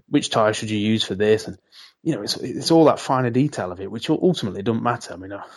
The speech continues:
I didn't ever care about that sort of thing when I was doing my trips, and I've kind of found myself getting too indulged in that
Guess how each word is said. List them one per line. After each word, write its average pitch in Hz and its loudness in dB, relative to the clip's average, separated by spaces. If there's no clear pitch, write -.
I - -10
didn't 127 2
ever 113 2
care 110 0
about 107 -2
that 110 -2
sort 113 -4
of - -12
thing 104 -4
when 104 -4
I - -2
was 98 -4
doing 104 -2
my 92 -8
trips, 104 0
and 92 -14
I've 107 -14
kind 117 2
of 107 -2
found 110 0
myself 101 -6
getting 104 -10
too 104 0
indulged 110 4
in 107 0
that 98 -2